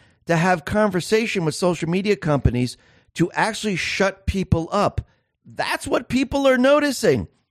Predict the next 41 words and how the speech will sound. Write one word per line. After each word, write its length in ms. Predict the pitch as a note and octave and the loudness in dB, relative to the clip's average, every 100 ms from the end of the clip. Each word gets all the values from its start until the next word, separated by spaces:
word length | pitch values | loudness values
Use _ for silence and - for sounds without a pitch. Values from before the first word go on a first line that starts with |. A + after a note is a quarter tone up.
| _ _ _ _ | _ _ _ _
This 180 | D#4 E4 | -2 0
is 120 | F#4 | 0
not 200 | E4+ A#3+ | 2 0
helping 400 | B2 F3 D#3 D#3 | 2 0 2 0
them 180 | D3+ C#3+ | 2 2
in 100 | D3 | 2
the 160 | C#3+ C#3 | 2 2
end. 240 | D3+ C4+ - - | 2 0 -4 -10
It's 200 | - C#4+ - | -6 -4 -4
actually 520 | A#3+ C4 A3+ C#4+ C#4+ | -6 -6 -4 -4 0
hurting 520 | C4 D4+ D#4+ D#4 D4 | 4 6 4 0 0
them. 360 | A3+ F#3 A#2+ F#2 _ _ | 2 2 2 -2 _ _
And 240 | - A3+ A3 | -4 -2 -2
this 160 | C4 | -4
is 140 | D4+ A#3+ | -6 -2
not 420 | G3 G#3 G3+ _ | 0 0 -2 _
just 200 | C#3 E3 | -8 -4
about 380 | D#3 C3+ D3 - _ _ - | -2 2 0 -2 _ _ -8
the 80 | |
federal 320 | A#2 G3+ B3+ C#4+ | -2 2 2 2
government. 400 | B2 G#2 G#2 - | 0 -2 -2 -2
I 60 | C#3 | -2
mean, 140 | C#3+ | -2
all 140 | D3 | -2
you 60 | G#3+ | -2
gotta 200 | F3 D3+ | -2 -2
do 160 | C#3 F#3 | 0 0
is 100 | C3 | 0
look 160 | E3+ | -2
at 200 | D#3+ - | -4 -8
the 120 | C3 C3 | -10 -4
local 380 | A2+ A3 A4 | 0 2 2
governments 560 | A3 C3 G#2+ G#2+ G2+ - - | 0 0 0 -2 -4 -10 -4
around 500 | C3+ A2+ B2 A2+ A2+ | -2 0 -2 -2 -6
the 120 | - | -8
country, 340 | A2+ A#2 A2+ D3+ | -8 -6 -6 -6
especially 400 | - C4 - G#3+ | -4 -4 -2 -4
in 80 | F3+ | -4
the 80 | |
blue 260 | D3+ F3+ C4+ | -4 -6 -8
states. 280 | - F#2+ | -4 -6